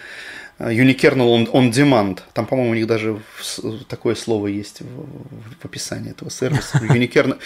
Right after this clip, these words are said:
Speaker 1: Unikernel on demand. То есть ты ему говоришь, что тебе надо, эта штука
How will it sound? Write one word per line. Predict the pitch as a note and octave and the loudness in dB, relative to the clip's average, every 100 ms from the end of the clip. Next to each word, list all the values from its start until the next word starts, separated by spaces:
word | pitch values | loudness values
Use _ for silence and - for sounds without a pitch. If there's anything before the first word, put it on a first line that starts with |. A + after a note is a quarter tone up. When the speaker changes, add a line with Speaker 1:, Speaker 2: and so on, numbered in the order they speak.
| - - | -12 -4
Speaker 1:
Unikernel | B2 D3 D#3 F#3+ E3+ D3+ C#3+ | 4 4 6 6 6 6 6
on | D3 C#3 | 6 6
demand. | B2 D#3 C3 G#2 - | 4 4 4 2 0
То | C3 | -2
есть | A#2 | 2
ты | - | 2
ему | C3 | 4
говоришь, | B2+ D3 - | 6 4 4
что | C#3 | 0
тебе | C#3 C#3+ | 0 2
надо, | F3+ B3+ E3+ | 4 4 4
эта | A#2 | -2
штука | - D3 C#3 B2 | -2 -4 0 -2